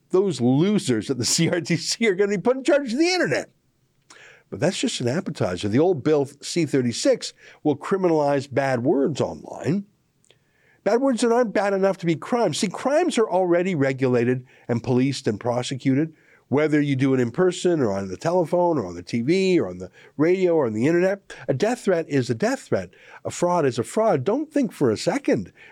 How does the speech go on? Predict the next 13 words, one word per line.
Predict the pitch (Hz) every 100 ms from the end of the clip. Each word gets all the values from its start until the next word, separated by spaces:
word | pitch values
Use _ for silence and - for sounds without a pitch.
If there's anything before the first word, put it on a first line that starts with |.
| -
that | 147
the | 147 165
internet | 156 143 135 135
isn't | 160 127 123 101
regulated | 123 120 110 113 110 107
by | 110
the | 110
same | 131 113
laws | 107 107 107 - _ - -
that | 101
other | 117 196
technology | - 175 - 90 82 - 85
is. | - 147 190